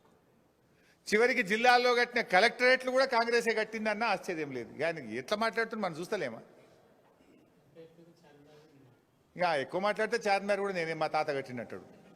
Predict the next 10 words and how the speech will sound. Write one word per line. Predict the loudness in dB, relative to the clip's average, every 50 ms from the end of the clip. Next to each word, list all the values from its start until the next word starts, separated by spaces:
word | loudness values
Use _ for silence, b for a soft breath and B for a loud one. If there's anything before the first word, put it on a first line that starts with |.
| -20 _ _ _ -20 -20 _ _ _ _ _ _ _ _ _ b b b b b b -6 -2
So | 0
అధికార | 2 2 2 2 0 0 2 4 4 6 6 4 2 2 -2 -6
మదంతోనో | -4 -2 0 2 2 0 0 -2 -2 -2 0 0 -2 -2
ధనబలంతోనో | -2 0 0 0 0 2 2 2 0 0 -2 -2 -2 -4 -2 -2 -2 -4 -6 -6 -10 -14 -16 -16 -18 -20 -20 -20 -20 -20 -20 -14 -6 -4
తిమ్మిని | -4 -2 -2 -2 -2 -2 -2
బమ్మి | -2 0 -2 -2 0 -2 -4
చేయాలని | -2 0 0 0 0 0 -2 -4 -6 -8 -10
చూస్తే | -8 -6 -4 -2 0 0 0 -2 -2 -6 -12 -20 -20 -20 -20 -20 -20 _ -20 -20 _ _ -16 -14
ముఖ్యమంత్రి | -10 -4 -4 -2 -2 -2 -4 -4 -2
గారు | 0 0 0 0 -2 -6